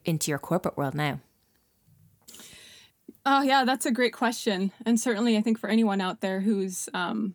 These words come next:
Speaker 2: looking to, to transition from sport, um, to business has a, has a lot to offer. It's really just a matter of, of, um, reflecting and thinking about it. I'd say a, a few things. One is,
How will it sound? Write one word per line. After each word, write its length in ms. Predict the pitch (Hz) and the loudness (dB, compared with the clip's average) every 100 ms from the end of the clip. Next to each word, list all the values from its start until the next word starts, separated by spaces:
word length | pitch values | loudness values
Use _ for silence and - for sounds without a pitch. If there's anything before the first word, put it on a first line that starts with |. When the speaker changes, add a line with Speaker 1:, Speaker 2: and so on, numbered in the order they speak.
| - | -2
Speaker 2:
looking 280 | 220 - 196 | -4 -2 -2
to, 280 | 185 180 - | -2 -4 -6
to 140 | - 202 | -4 -4
transition 720 | - 190 175 175 185 190 196 | -4 -4 -4 -8 -6 -4 -4
from 160 | - 175 | -6 -14
sport, 640 | - 175 185 185 - - _ _ _ - | -10 -8 -6 -6 -10 -20 _ _ _ -10
um, 420 | 185 175 165 202 _ _ | -8 -6 -8 -12 _ _
to 160 | - 220 | -4 -4
business 540 | 175 175 196 220 226 | -2 -6 -2 0 -2
has 240 | - 190 185 | -2 -4 -4
a, 120 | - - - | -8 -10 -8
has 220 | 190 190 | -4 -4
a 60 | 185 | -2
lot 220 | 180 - | -4 -4
to 80 | - | -4
offer. 320 | 170 185 202 | -4 -4 -6
It's 180 | 185 - | -8 -6
really 180 | 190 185 | -6 -6
just 180 | 196 | -8
a 80 | 185 | -8
matter 280 | 170 180 185 | -8 -8 -8
of, 200 | 175 180 _ | -10 -12 _
of, 220 | 190 180 180 _ - | -8 -8 -12 _ -12
um, 400 | 185 170 208 175 _ - | -10 -8 -10 -10 _ -8
reflecting 560 | 202 180 196 214 175 | -4 -4 -4 -6 -6
and 260 | - 185 180 | -6 -8 -6
thinking 340 | 190 180 208 | -8 -4 -4
about 280 | 190 170 170 | -2 -4 -6
it. 80 | 185 | -4
I'd 160 | 185 | -4
say 120 | 247 254 | -2 -2
a, 180 | 226 | -2
a 40 | 233 | -2
few 180 | 233 233 | 0 0
things. 280 | 233 220 | 2 0
One 160 | 214 247 | 0 0
is, 180 | 233 | -2